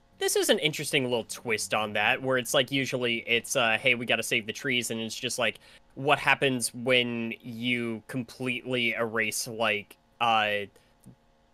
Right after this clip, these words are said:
you know, what's good for people for that, for that goal? Like, there's gotta be a balance in there somewhere. I just don't feel like they did a lot with that. Like, what was the solution? Did we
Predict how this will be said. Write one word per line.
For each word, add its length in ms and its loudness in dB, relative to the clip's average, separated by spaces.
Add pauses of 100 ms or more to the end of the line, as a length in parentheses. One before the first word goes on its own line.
(100)
you 100 4
know, 120 8
what's 180 2
good 200 2
for 120 -6
people 640 -4
for 340 0
that, 340 2
for 160 0
that 260 2
goal? 260 0
Like, 180 -4
there's 160 -4
gotta 160 4
be 120 -2
a 40 -2
balance 360 -4
in 80 -6
there 120 -2
somewhere. 500 0 (320)
I 60 4
just 200 -4 (200)
don't 300 4 (120)
feel 280 -2
like 200 4
they 140 4
did 260 -2
a 100 4
lot 560 4
with 300 -2
that. 360 0
Like, 280 4
what 240 2
was 180 4
the 100 -2
solution? 760 -2
Did 180 -4
we 260 -2